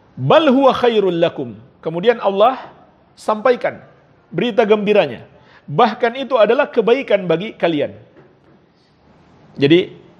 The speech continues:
dinafikan terlebih dahulu, kemudian diisbat. Iya,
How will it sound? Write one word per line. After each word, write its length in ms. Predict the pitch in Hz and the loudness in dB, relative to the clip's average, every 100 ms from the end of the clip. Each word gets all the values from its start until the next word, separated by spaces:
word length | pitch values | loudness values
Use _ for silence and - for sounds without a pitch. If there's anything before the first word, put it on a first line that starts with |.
| _ _ | _ _
dinafikan 640 | - 156 160 214 208 185 165 | -2 0 0 -2 0 0 0
terlebih 320 | 170 160 156 | 0 2 2
dahulu, 400 | 156 208 233 262 _ _ _ _ | 0 -2 -8 -14 _ _ _ _
kemudian 480 | - 160 156 175 160 | -8 -4 0 0 0
diisbat. 640 | 156 160 151 151 156 - - - _ _ _ _ _ _ | -6 -8 -10 -2 0 0 -4 -20 _ _ _ _ _ _
Iya, 240 | 127 104 | -10 -10